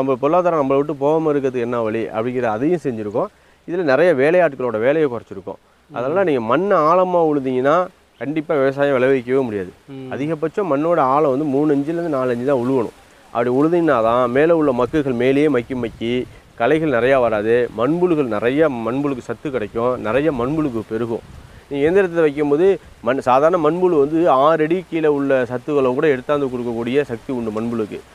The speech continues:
Speaker 1: ஆனா நீங்க அந்த கனமான இயந்திரத்தை வச்சு ஓட்டும் போது கீழே உள்ள மண்ணெல்லாம் இறுகி போய் மண்புழுவால கீழேருந்து மேலே வர முடியல, மேலேருந்து கீழே போக முடியல. அப்ப அந்த பிரச்சனையிலேருந்து நாங்க வெளில வந்திருக்கோம்.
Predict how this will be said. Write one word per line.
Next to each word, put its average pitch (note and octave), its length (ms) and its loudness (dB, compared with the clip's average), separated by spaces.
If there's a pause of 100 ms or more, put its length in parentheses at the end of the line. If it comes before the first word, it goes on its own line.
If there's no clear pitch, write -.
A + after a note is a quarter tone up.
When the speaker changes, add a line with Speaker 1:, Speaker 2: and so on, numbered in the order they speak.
(220)
Speaker 1:
ஆனா E3 160 0
நீங்க D3+ 220 2
அந்த A#2 120 0
கனமான C#3+ 420 2
இயந்திரத்தை D#3+ 440 2
வச்சு C3 220 -4
ஓட்டும் C3+ 240 -2
போது C3+ 240 -2
கீழே F3+ 140 0
உள்ள D3+ 220 2
மண்ணெல்லாம் C3 540 0
இறுகி D#3+ 260 -4
போய் A2+ 320 -6 (140)
மண்புழுவால C#3+ 560 0
கீழேருந்து C3+ 340 -2
மேலே C#3+ 180 2
வர A#2+ 100 0
முடியல, A#2+ 320 -2
மேலேருந்து B2 320 -2
கீழே C3 220 -2
போக A2 100 -4
முடியல. G2+ 300 -8 (420)
அப்ப C#3+ 240 -2
அந்த D3 320 0
பிரச்சனையிலேருந்து E3 500 -2
நாங்க B2 180 0
வெளில B2 200 0
வந்திருக்கோம். F#2+ 360 -10